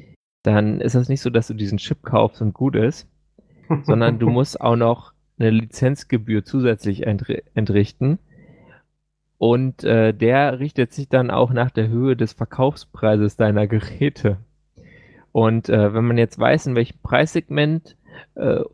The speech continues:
Speaker 1: Apple unterwegs ist, überrascht es einen nicht, dass Apple damit Probleme hatte.
Speaker 2: Ja.
Speaker 1: Und sie wollten, ähm,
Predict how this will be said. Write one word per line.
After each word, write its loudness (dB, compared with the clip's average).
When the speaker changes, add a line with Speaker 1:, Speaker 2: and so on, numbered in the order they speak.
Speaker 1:
Apple 2
unterwegs 0
ist, 0
überrascht 0
es -6
einen 2
nicht, 0
dass 0
Apple 0
damit 0
Probleme -2
hatte. 0
Speaker 2:
Ja. 0
Speaker 1:
Und 2
sie 0
wollten, -2
ähm, -2